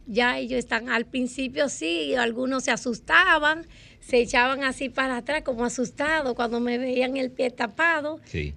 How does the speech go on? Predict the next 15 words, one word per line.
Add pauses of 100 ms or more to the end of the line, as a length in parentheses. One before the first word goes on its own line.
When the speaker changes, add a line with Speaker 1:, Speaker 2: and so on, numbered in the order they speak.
Speaker 1:
Pero
ya
ellos
se
han
ido
adaptando
y
ya
me
ven
normal. (720)
Es
más,
juegan